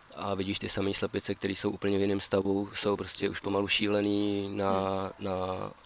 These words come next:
Speaker 1: na dotek a na pohyb, tak, eh, ano, stalo se, že, eh, jsme dávali slepičky do tašky a když jsem tašku otvíral pro
Speaker 2: Hmm.
Speaker 1: další slepičku, tak ta j-, jedna, co už tam byla, se prostě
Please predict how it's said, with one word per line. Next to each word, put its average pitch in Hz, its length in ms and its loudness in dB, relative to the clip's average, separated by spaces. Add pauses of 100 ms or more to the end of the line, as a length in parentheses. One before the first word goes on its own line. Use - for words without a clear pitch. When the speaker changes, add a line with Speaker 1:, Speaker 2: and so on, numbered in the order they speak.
Speaker 1:
na 101 120 4
dotek 101 460 2
a 104 140 4
na 98 140 0
pohyb, 98 400 -2 (840)
tak, 101 200 0 (140)
eh, 95 380 -4 (540)
ano, 104 340 4
stalo 104 340 4
se, 104 220 0
že, 98 180 0
eh, 95 480 -2 (240)
jsme 101 200 2
dávali 95 420 4
slepičky - 460 -4
do 101 80 2
tašky 104 460 2
a 98 360 4
když 98 180 -6
jsem 101 240 -2 (260)
tašku 101 300 2
otvíral 101 520 2 (280)
pro 98 120 0
Speaker 2:
Hmm. 95 60 0
Speaker 1:
další 98 260 2
slepičku, - 480 -2
tak - 240 -2
ta 101 160 4 (240)
j-, 107 100 -8 (180)
jedna, 101 340 4
co 101 160 -6
už - 80 -6
tam 101 220 4
byla, 101 220 4
se - 100 -10
prostě 98 520 -6